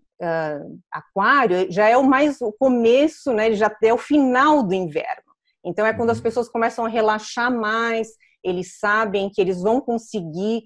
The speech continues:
Speaker 1: sobreviver àquele frio, então, eles começam a distribuir melhor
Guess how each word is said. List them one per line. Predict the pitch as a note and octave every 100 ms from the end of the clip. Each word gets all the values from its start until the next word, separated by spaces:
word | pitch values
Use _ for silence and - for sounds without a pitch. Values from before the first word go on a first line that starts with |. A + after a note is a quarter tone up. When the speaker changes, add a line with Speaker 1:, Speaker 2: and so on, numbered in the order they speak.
| _ _
Speaker 1:
sobreviver | G#3+ F3+ G3 F#3 F#3+ E3 F3+ G#3 G#3+
àquele | G#3 F3+ F#3
frio, | - G#3 G#3 A3 A3 G#3 G#3 _ _ -
então, | F#3 F3+ - G3+ G3+
eles | G3 G3+
começam | A#3 G#3+ A3 A#3
a |
distribuir | G#3+ - - A3 G3+ A#3 B3+ D4+
melhor | A#3+ F3+ E3 D#3+ D3